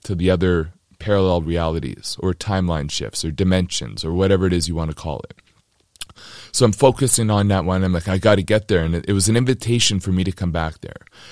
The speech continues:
It was an invitation for me to go deeper into my practice of yin yoga and really getting into my right hip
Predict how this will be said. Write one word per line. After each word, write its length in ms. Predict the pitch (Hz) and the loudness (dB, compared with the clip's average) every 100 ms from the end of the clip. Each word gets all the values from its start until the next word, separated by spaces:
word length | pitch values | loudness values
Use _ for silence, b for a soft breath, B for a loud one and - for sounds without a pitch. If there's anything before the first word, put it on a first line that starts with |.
| B | B
It 60 | 104 | 2
was 140 | 98 | 4
an 80 | 127 | 4
invitation 560 | 131 113 127 120 117 | 2 0 0 0 0
for 100 | 101 | -2
me 120 | 110 107 | -2 0
to 80 | |
go 140 | 101 101 | 0 0
deeper 400 | 87 120 123 110 | 2 0 0 -2
into 220 | 98 - | -2 -2
my 120 | 92 | -2
practice 600 | 85 95 92 - 90 80 | -2 -2 -2 -2 -2 -2
of 380 | - 87 85 76 | -2 0 0 -2
yin 300 | 85 104 104 | -2 0 2
yoga 320 | 95 95 90 | 2 2 0
and 80 | 85 | 0
really 200 | 87 98 | 0 0
getting 220 | 95 92 | -2 -2
into 220 | 92 - 90 | -2 -4 -4
my 80 | |
right 260 | 85 85 85 | 0 0 -2
hip 300 | 95 113 | -4 -4